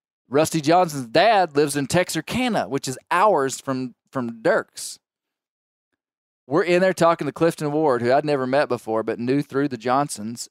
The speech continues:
and Jack Johnson walks up. Jack Johnson is a Boone and Crockett scorer.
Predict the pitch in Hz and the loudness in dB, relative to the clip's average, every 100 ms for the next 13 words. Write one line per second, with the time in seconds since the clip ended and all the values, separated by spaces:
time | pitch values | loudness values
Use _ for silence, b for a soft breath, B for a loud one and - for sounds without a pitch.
0 | - 143 127 113 _ 110 107 135 180 156 | -6 -4 -4 -6 _ -8 0 2 2 -2
1 | 147 214 226 131 113 107 110 - 104 90 | 0 2 0 -4 -6 -2 -4 -4 -12 -12
2 | - _ _ _ _ 110 147 165 127 139 | -16 _ _ _ _ 0 0 0 0 2
3 | 180 214 135 123 117 117 110 113 139 165 | 2 2 -4 -2 -2 -2 -4 0 0 0
4 | 165 160 151 151 - - 165 143 73 123 | 0 0 0 -2 -8 -4 -2 0 -2 -8